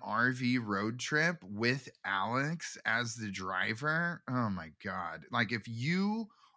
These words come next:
are the steady hand that keeps the troops positive and he steps back into that leadership role,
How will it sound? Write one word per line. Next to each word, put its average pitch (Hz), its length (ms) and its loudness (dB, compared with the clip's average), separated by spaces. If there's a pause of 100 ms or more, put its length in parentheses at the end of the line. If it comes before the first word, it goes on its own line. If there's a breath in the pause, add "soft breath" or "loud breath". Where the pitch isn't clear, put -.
(120)
are 139 140 6
the 123 140 0
steady 127 640 2
hand 113 540 0
that 101 180 -12
keeps - 420 -6
the 110 140 -4
troops - 520 -2
positive 143 720 -2
and 113 120 0
he 143 140 -2
steps - 360 -2
back 107 360 0
into 156 240 -4
that 117 220 4
leadership 101 540 -2
role, 185 340 0